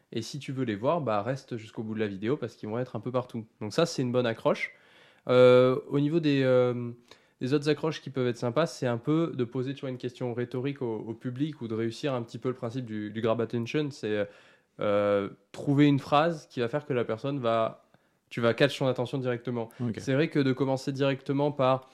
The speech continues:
Speaker 1: Bonjour à tous, j'espère que vous allez bien, alors aujourd'hui, euh, j'ai fait ça. » Enfin, tu vois, ça,
Speaker 2: Mhm.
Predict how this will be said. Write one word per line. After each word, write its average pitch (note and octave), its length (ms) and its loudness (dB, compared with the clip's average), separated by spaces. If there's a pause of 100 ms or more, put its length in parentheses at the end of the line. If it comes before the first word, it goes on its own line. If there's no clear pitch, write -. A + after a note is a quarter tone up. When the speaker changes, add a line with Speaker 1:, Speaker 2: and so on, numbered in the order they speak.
(480)
Speaker 1:
Bonjour E3+ 320 0
à D3+ 60 -4
tous, E3+ 180 -2
j'espère D3+ 280 -4
que D3+ 40 -6
vous D3 100 -6
allez D3 140 -4
bien, D3 300 -6
alors C3+ 200 -6
aujourd'hui, C#3+ 560 -4
euh, B2+ 80 -4
j'ai B2 160 -6
fait C#3 120 -10
ça. » B2+ 120 -6
Enfin, A#2 160 -2
tu A#2 100 -2
vois, D3 120 4 (320)
ça, C3+ 380 8
Speaker 2:
Mhm. - 100 0